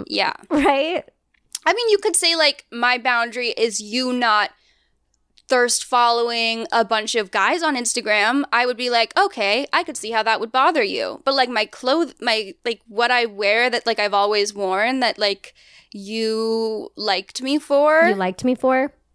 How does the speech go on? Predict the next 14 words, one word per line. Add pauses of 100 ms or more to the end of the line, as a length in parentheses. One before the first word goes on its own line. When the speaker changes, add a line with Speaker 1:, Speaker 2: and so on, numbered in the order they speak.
Speaker 1:
in
the
beginning? (100)
Like,
Speaker 2:
Yeah.
Speaker 1:
that
doesn't
make
any
Speaker 2:
The
idea
Speaker 1:
sense. (120)
Speaker 2:
is,
like,